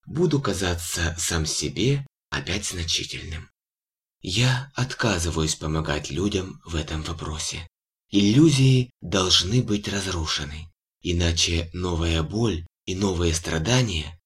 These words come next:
которые неизбежны в земной жизни, нанесут еще больший урон душе человека. А этот урон, в свою очередь, может оказаться фатальным для его жизни в вечности,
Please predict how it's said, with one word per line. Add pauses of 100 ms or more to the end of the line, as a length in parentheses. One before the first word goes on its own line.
(140)
которые
неизбежны
в
земной
жизни, (180)
нанесут
еще
больший
урон
душе
человека. (560)
А
этот
урон, (160)
в
свою
очередь, (240)
может
оказаться
фатальным
для
его
жизни
в
вечности,